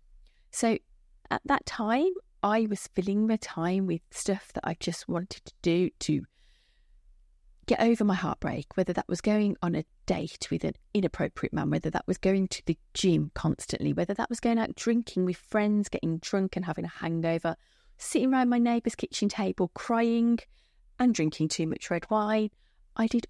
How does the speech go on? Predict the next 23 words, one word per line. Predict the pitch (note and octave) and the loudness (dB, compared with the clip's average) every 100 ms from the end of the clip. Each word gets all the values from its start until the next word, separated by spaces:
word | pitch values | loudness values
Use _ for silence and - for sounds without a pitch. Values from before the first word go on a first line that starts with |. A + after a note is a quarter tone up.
| _ | _
all | A3+ A#3 A#3+ | 2 4 2
of | - | 2
those | D#3+ D#3 | -2 -4
things, | - D3 D#3 D#3 | -4 -4 -4 -4
which | - - - | -6 -8 -4
are | G3+ | -4
serious | - - C4+ C4 A3+ D3+ D3+ - - | -2 -2 2 4 4 2 -4 -10 -16
self-sabotaging | - - - E3 - - - - D3 - C#3+ D3 D3 - | -16 -6 -2 -2 -2 -6 -4 -4 -4 -2 0 0 -2 -4
behaviours. | D3+ - C#3 C#3 D3+ D3+ - - _ _ _ - _ | -6 -4 -4 -2 -4 -4 -8 -18 _ _ _ -20 _
So | - B3 | 0 4
instead | B3 - B3+ C#4 | 4 2 0 0
of | D#4 - | 0 0
doing | G#3+ B3+ F#3 | 2 2 0
those | - E3+ | -4 -6
things, | - - - - G3 - - - | -6 -6 -4 -6 -6 -10 -10 -4
I | F3+ F#3 A#3 - | 0 0 0 -4
started | - F3+ D#3 - F#3 - - | -4 -2 -2 -4 -6 -4 0
dating | A#3 D4+ - G3 | 0 0 -2 -4
myself. | E3+ C#3+ - - C3 - _ _ | -2 -8 -10 -10 -10 -12 _ _
I | F#3+ | -2
started | - - G#2+ G2+ C4 - - | -2 -2 -2 0 -2 -2 -2
filling | - - D3 - - | 0 2 -2 -2 0
my | E3 E3+ | 2 0